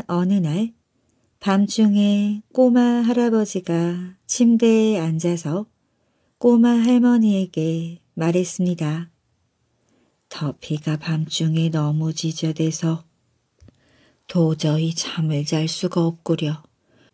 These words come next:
도대체 저게가 왜 저렇게 짖는지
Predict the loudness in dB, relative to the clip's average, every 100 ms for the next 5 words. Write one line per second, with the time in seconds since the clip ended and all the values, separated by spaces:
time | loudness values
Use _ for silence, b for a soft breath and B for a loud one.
0 | _ -6 2 2 4 0 -2 -2 -2 -2
1 | -8 -4 0 2 2 2 0 0 -2 -2
2 | -4 -4 -4 -2 -4 -4 -4 -2 -2 -4
3 | -6 -10